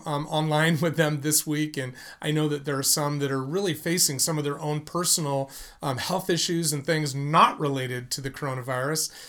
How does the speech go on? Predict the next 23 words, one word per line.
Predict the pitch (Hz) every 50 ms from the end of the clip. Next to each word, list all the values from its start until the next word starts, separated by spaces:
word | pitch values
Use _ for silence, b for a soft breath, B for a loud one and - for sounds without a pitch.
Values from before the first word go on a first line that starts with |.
| B B B B B
Um, | - 156 147 139 139 135
but | 160 156 -
would | - 175 160 165
you | 254 311
just | 330 269 170 135
join | 131 160 165 170 170 165
with | 160 160 156 - 165
me | 151 147
right | 139 135 147 143 143 - 147
now | 143 139 135 135 135
in | 139 160 143
lifting | 139 139 156 175 165 - - 208 185 175
up | 165 160 160 160 - B B B B B B _ -
churches | - - 190 180 170 - 185 175 165 165 165 -
and | - 147 135 -
people | - - 151 143 143 143 135 131 139 - - -
all | - 147 147 151 151
over | - 143 143 139 131 139 139 139 139 -
our | - 151 135 131 131
region? | 131 131 131 127 120 131 127 127 127 - B B B B B B B B B B B B -
Jesus, | - 208 208 190 165 165 147 -
thank | - 170 165 160 - -
you, | 147 131 117 110 110